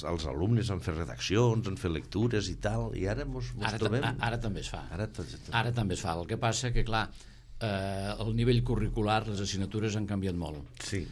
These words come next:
Speaker 2: Pràcticament fa trenta anys l'única cosa que fèiem era llegir i escriure. I ara no.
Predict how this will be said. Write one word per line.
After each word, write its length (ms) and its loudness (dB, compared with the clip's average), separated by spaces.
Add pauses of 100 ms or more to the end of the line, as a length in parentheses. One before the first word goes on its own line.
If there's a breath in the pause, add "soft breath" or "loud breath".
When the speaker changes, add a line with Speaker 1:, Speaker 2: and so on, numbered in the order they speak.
Speaker 2:
Pràcticament 600 0
fa 160 -2
trenta 320 4
anys 180 4
l'única 300 2
cosa 220 0
que 100 -2
fèiem 240 4
era 80 4
llegir 240 2
i 80 2
escriure. 400 -4 (460 loud breath)
I 120 -2
ara 160 2
no. 200 -2